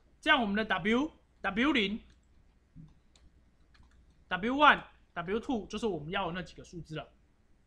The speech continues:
这样可以接受吧？好，所以我们用一、一零七一这个套件，我们就可以得到我们的阿尔法然后可以重构我们的这几个线，这样懂我意思吧？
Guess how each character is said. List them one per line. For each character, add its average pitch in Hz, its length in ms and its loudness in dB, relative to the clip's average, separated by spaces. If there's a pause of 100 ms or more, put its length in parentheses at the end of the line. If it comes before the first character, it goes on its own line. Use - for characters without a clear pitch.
这 175 100 -6
样 165 80 -6
可 156 100 -10
以 139 60 -10
接 143 100 -12
受 143 200 -8
吧？ - 60 -20 (3000)
好， 214 140 2
所 269 220 6
以 320 240 4 (200)
我 190 100 -4
们 214 200 2
用 262 260 2 (360)
一、 233 260 -4
一 220 160 -6
零 185 140 -6
七 185 240 -10
一 180 40 -10
这 180 200 -4
个 151 140 -10 (580)
套 180 180 -2
件， 170 220 -4
我 131 80 -18
们 139 100 -16
就 190 120 -10
可 202 100 -4
以 170 60 -4
得 165 260 -8
到 240 200 4
我 175 120 -2
们 151 100 -8
的 160 100 -6
阿 156 140 -4
尔 196 60 -2
法 - 300 -2 (360)
然 170 80 0
后 208 80 0
可 220 100 -2
以 190 80 -2
重 185 360 -6
构 294 180 6
我 160 180 0
们 160 220 -8
的 208 240 6 (400)
这 214 100 -4
几 160 140 -8
个 147 100 -10
线， 180 380 -2
这 190 60 -4
样 185 120 -6
懂 160 140 -6
我 160 100 -6
意 160 40 -6
思 160 100 -12
吧？ 139 140 -14